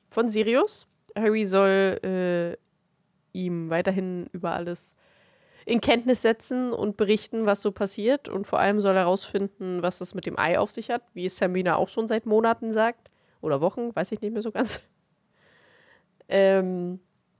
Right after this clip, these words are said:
doch, er setzt sich lieber mit Ron zusammen und spielt Schach. Sehr gut. Am nächsten Morgen ist dann jetzt doch endlich der Weihnachtsmorgen, der fünfundzwanzigste,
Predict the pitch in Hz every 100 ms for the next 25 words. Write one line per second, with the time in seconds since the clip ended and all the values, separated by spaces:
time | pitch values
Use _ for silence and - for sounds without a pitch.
0 | _ _ _ _ - - - - 240 269
1 | 277 262 233 208 240 - 233 226 233 214
2 | 196 165 190 214 180 175 156 - 143 -
3 | - - 240 - - _ _ _ _ _
4 | _ _ _ _ _ _ _ _ _ _
5 | _ _ _ _ _ - _ _ _ -
6 | 208 214 214 - _ _ _ _ _ _
7 | _ _ - 262 349 - 240 226 214 180
8 | 247 - _ _ - 440 - - - 247
9 | 240 214 220 - 220 - - 247 - 226
10 | 226 - _ _ _ _ 196 175 220 190
11 | - - 180 156 160 190 _ - 180 -
12 | 240 240 262 - 156 160 185 - - 370